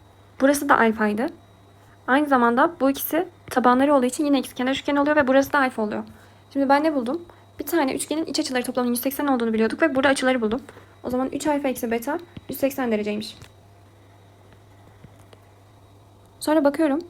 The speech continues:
Burada büyük bir üçgen var. Yine alfa, alfa.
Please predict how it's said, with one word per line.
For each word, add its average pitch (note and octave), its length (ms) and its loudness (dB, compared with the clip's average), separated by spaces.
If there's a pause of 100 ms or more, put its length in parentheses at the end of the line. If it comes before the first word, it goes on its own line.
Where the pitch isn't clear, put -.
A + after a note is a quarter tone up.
(1080)
Burada C#4+ 320 4
büyük C#4 200 -2
bir B3+ 40 -2
üçgen A#3+ 320 -2
var. B3 160 2
Yine B3 140 0
alfa, B3 440 0 (300)
alfa. B3 360 0